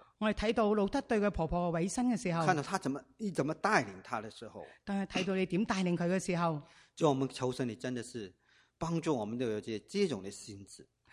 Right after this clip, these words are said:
Speaker 1: 啊，就我求你幫助我哋真係有呢個噉嘅心志。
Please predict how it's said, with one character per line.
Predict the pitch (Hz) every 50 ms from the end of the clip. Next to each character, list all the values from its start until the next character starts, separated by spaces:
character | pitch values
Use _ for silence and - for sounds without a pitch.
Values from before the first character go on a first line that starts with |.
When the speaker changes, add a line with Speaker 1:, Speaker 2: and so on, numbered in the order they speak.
| - - - - -
Speaker 1:
啊， | 180 180 - _
就 | - 214 196 185
我 | 185 180
求 | - - 175
你 | 170 170 190
幫 | 185 - 254 254 247
助 | -
我 | 180 160 185 185
哋 | 180 170
真 | - 254 247
係 | 220 175
有 | 160 160 175
呢 | 226
個 | 214 - 170
噉 | - 156 156
嘅 | 170 180
心 | 156 - 226 226 233 233 -
志。 | - 180 165 151 139